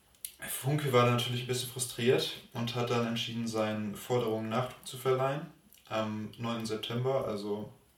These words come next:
ungefähr zwei Monate später, neunzehnhundertzweiundneunzig, hat er dann eine Bombe in der Karstadt-Filiale in Bremen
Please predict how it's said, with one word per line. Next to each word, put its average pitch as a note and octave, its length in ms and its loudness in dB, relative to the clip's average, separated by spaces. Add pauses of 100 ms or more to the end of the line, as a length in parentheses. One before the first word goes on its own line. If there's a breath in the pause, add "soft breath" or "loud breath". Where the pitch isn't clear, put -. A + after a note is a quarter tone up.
(140)
ungefähr A2+ 280 -10
zwei A2+ 180 -4
Monate A2 260 -2
später, B2 400 -2 (140)
neunzehnhundertzweiundneunzig, B2 1040 -2 (480 loud breath)
hat A#2+ 120 -2
er A#2 60 -2
dann A#2 240 0
eine A2 220 0
Bombe A2+ 320 0
in G#2+ 240 -2
der G#2+ 200 -2
Karstadt-Filiale G#2+ 840 -2
in G#2 140 -4
Bremen B2+ 560 0